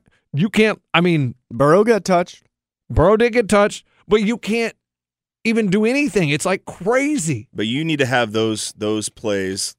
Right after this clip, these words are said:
Speaker 3: like pass interference. You know, when it's, when it's a forty-yard swing.
Speaker 1: No, see, here's my N F L rule change.
Speaker 3: Okay, what's your
Speaker 2: The
Speaker 3: proposal?
Speaker 2: flags
Speaker 1: No, no,
Speaker 2: need
Speaker 1: no.
Speaker 2: to be pink.
Speaker 1: I-, if we're gonna do it's a spot foul,
Speaker 3: Yeah.
Speaker 1: then if it's a,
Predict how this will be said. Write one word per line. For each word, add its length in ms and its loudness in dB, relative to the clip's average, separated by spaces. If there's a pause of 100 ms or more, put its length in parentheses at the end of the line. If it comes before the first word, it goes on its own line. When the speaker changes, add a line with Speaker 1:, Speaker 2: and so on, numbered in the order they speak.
Speaker 3:
like 240 -6 (260)
pass 240 -2
interference. 640 -12 (300)
You 80 -8
know, 120 -6
when 160 -4
it's, 160 -8
when 160 -8
it's 80 -10
a 60 -6
forty-yard 640 -4
swing. 560 -8 (340)
Speaker 1:
No, 80 6
see, 260 2
here's 240 2
my 160 2
N 140 0
F 100 -2
L 120 4
rule 200 4
change. 540 -4 (140)
Speaker 3:
Okay, 240 -4 (360)
what's 180 -10
your 60 -12
Speaker 2:
The 100 -14
Speaker 3:
proposal? 180 -2
Speaker 2:
flags 480 2
Speaker 1:
No, 80 4
no, 60 4
Speaker 2:
need 60 4
Speaker 1:
no. 60 0
Speaker 2:
to 60 -4
be 160 -4
pink. 400 -8
Speaker 1:
I-, 60 6
if 200 2
we're 160 2
gonna 180 0
do 320 0
it's 400 -2
a 120 4
spot 420 0
foul, 500 2
Speaker 3:
Yeah. 160 -6 (960)
Speaker 1:
then 160 4
if 100 2
it's 140 2
a, 100 2